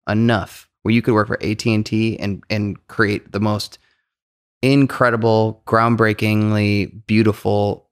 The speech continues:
visually spectacular campaign that cuts through, that still does the job,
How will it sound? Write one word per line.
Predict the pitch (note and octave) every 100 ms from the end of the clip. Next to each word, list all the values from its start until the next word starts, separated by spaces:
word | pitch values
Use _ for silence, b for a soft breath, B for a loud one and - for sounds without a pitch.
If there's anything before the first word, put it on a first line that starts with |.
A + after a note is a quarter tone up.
| G2
visually | G2+ A2+ A2 A#2 G#2+
spectacular | G#2 - G2+ - - G#2+ - G2+ G2+
campaign | G2 G#2 G2+ A2 G2+ G2+ G#2+
that | F2+ -
cuts | - - -
through, | A#2 G#2 G2 G2 -
that | G#2+ -
still | - B2 A#2
does | A2+ A2
the | A2+
job, | G#2 G2+ G2 F#2